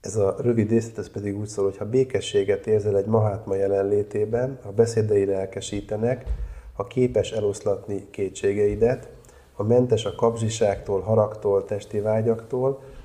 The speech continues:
ha önzetlen, szerető és éntelen, akkor gurudnak választhatod őt.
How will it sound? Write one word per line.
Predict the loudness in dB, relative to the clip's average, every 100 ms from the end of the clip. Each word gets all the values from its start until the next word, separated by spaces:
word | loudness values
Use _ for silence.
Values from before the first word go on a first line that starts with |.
| -10
ha | -10 -2
önzetlen, | -2 4 2 2 -2 -2 -4
szerető | 2 2 2 0 -4
és | -4 -8
éntelen, | -8 -8 -4 -2 0 -2
akkor | -4 -6 -6 2
gurudnak | 2 2 0 -2
választhatod | 0 -2 -2 -6 -8 -8 -6 -6
őt. | -6 -10